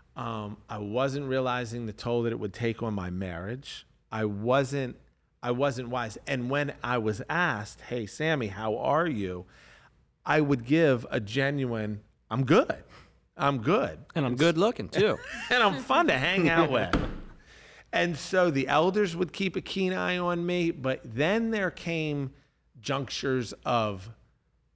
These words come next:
Speaker 1: manifestation of where I realized, "Wait a minute, something, something's broken."
Speaker 2: Like what?
Speaker 1: Like, uh, the first telltale was I broke out in shingles.
Speaker 2: Hmm.
Speaker 1: Um, shingles, for those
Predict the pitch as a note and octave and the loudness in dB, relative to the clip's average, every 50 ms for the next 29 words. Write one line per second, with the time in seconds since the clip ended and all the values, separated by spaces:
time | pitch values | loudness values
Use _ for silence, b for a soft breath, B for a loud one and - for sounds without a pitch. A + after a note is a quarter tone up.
0 | _ _ _ _ _ _ _ B2 A2 A2+ A#2 A2+ G#2+ G#2 - - - - - - | _ _ _ _ _ _ _ -10 -6 -4 -4 -4 -4 -6 -8 -12 -12 -10 -10 -8
1 | F2+ F2 - - - - A2 - - - _ _ _ _ _ _ - A#2+ G#2+ G2+ | -8 -8 -6 -8 -10 -10 -12 -16 -20 -20 _ _ _ _ _ _ -10 -8 -4 -2
2 | A2 A2 G#2 G2+ G2+ G2 G2 G2 G2+ G2+ G2 G2 F#2+ F#2 F#2 F#2 F#2 F2+ - - | 0 2 2 2 0 0 0 -2 -2 -2 -2 -2 -2 -2 -2 -4 -6 -8 -12 -10
3 | - A2 G#2+ G2 F#2+ F#2 F2+ F2+ G2 - - - A#2 A#2+ - A#2 A2 G2+ G2 - | -6 -6 -4 -4 -4 -6 -8 -10 -12 -14 -12 -8 -8 -8 -8 -8 -10 -12 -12 -12
4 | - A#2+ A#2 - A#2 G#2 G2 F#2+ F#2+ G2+ G2+ G2 F#2 F2+ - - F2 E2 E2+ - | -12 -12 -12 -12 -12 -14 -12 -14 -10 -8 -8 -8 -8 -8 -10 -14 -14 -14 -14 -10
5 | - F#2 E2+ - F#2 E2+ D#2+ C#2+ - - A#2 A2 A2 A2 G#2+ G#2+ G#2 G#2 - - | -10 -10 -8 -6 -4 -4 -4 -4 -8 -8 -8 -6 -4 -2 -2 -4 -4 -6 -8 -12
6 | - - - - - A#2+ G#2+ G#2 G#2 G#2 - A2 G#2+ A2 G#2+ - - - - C3+ | -16 -20 -14 -10 -6 -6 -4 -4 -4 -6 -6 -8 -10 -10 -12 -12 -8 -2 0 0
7 | C#3 C#3 C3 - - - - C3 B2+ B2 A#2+ A#2 - - A#2+ A#2 A2+ A2 G#2+ A2 | 0 0 -2 -8 -12 -10 -6 -4 -4 -4 -4 -6 -8 -6 -4 -4 -4 -4 -4 -4
8 | A2 G#2+ G#2 G2+ G#2 - - A2+ G2+ A2 G#2+ G#2 G2+ - - G2+ F#2+ F#2 - F#2+ | -4 -4 -4 -6 -6 -6 -6 -6 -4 -2 -2 -4 -2 -2 -4 -4 -4 -6 -8 -10
9 | F#2+ - - G2+ G2 F#2 E2+ E2 - - - - - - - _ _ _ _ _ | -10 -10 -8 -8 -8 -8 -10 -14 -18 -20 -20 -20 -20 -20 -20 _ _ _ _ _
10 | _ _ G#2+ G#2+ F#2+ B B B B B B B _ - A#2 A#2 A2 G#2 G2+ F#2+ | _ _ -6 -6 -6 B B B B B B B _ -6 -4 -4 -4 -4 -6 -6
11 | F2 F2 G2 A#2 - _ _ _ - - - - C3+ C#3 B2+ A2 A2 G#2+ G2 F#2 | -8 -10 -12 -14 -18 _ _ _ -12 -10 -6 -6 -4 -4 -4 -4 -4 -4 -4 -6
12 | - - - - - - - G#2+ G#2 F#2+ G#2 G#2 G2+ G2 F#2+ F#2+ G2+ A2+ | -10 -16 -20 -20 -20 -12 -8 -6 -4 -2 -2 -2 -2 -2 -4 -8 -12 -14